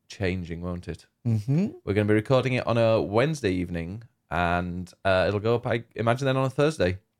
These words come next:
Speaker 2: Which is to fit around your new schedule.
Speaker 1: Yes, my new, uh, streaming schedule. I'm not gonna bore people with it, but it's just going to be two days a week, Fridays and Sundays. Fridays, big community, you know, Mario Kart,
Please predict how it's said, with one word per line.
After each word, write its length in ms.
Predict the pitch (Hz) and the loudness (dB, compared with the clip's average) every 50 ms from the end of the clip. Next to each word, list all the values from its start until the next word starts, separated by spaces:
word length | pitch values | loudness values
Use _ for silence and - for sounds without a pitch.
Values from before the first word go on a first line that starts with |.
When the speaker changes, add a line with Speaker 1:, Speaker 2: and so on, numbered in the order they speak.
| _ _ _ _ _ - - _ _ _ - | _ _ _ _ _ -20 -20 _ _ _ 4
Speaker 2:
Which 180 | 127 120 - | 4 4 6
is 80 | 131 123 | 2 2
to 100 | - - | 0 -2
fit 180 | 120 - 139 - | 2 2 2 2
around 260 | 110 113 117 107 104 | 4 6 6 6 8
your 160 | 101 107 107 | 8 8 8
new 100 | 104 104 98 | 8 6 4
schedule. 500 | - - - 90 85 - - - - - _ _ _ _ _ _ - | 4 2 0 0 0 -2 -8 -12 -14 -14 _ _ _ _ _ _ -2
Speaker 1:
Yes, 220 | 92 90 92 - | 0 0 0 2
my 100 | 117 120 | 2 2
new, 220 | 123 120 127 127 110 - - - | 2 2 2 0 0 -4 -8 -2
uh, 160 | - 117 117 | 2 2 2
streaming 260 | 117 - 220 202 202 | 2 2 0 -2 -2
schedule. 560 | 180 - - 147 139 127 143 139 139 135 131 - - | -2 2 2 2 4 6 6 6 6 6 4 2 0
I'm 80 | 135 | 0
not 60 | 139 113 | 0 0
gonna 140 | 101 98 | -2 -2
bore 180 | 82 - 78 82 | 0 0 0 0
people 240 | - 101 - - 92 | -2 -4 -6 -4 -2
with 160 | 85 90 87 | -2 0 0
it, 200 | 95 - - 104 | 0 -2 -2 0
but 160 | - 123 117 | 0 2 2
it's 160 | 101 104 110 | 2 0 0
just 200 | - 127 117 - | 0 -2 -2 0
going 180 | - 113 107 101 | 0 0 -2 -2
to 80 | 101 - | -2 -6
be 120 | 104 101 | -6 -6
two 180 | - - 170 147 | -4 -4 -2 0
days 180 | 117 104 92 | 2 2 2
a 60 | 92 | 0
week, 320 | 85 85 85 - - - - _ _ | -2 -4 -4 -4 -6 -12 -18 _ _
Fridays 600 | _ _ - 151 151 147 139 139 139 139 139 - | _ _ 0 2 2 2 2 2 2 2 0 -2
and 340 | - - 113 113 117 113 107 | 0 0 2 2 2 0 -4
Sundays. 420 | - - 104 90 87 80 76 87 | -4 -4 -4 -2 -2 -2 -2 -2
Fridays, 400 | - - 123 123 120 117 113 110 | 0 2 2 4 4 4 2 0
big 220 | - - 120 113 - | 0 -2 -4 -4 -4
community, 720 | - 135 135 131 127 120 - 135 127 123 123 123 123 107 | -4 -2 -2 0 -2 -2 -2 -2 0 2 2 0 0 -2
you 60 | - | -2
know, 100 | 98 104 | -2 -2
Mario 320 | 101 101 107 110 113 110 107 | 0 2 2 2 2 2 0
Kart, 560 | - - 110 104 104 104 104 104 95 - - | 0 0 2 2 4 4 4 4 2 0 -4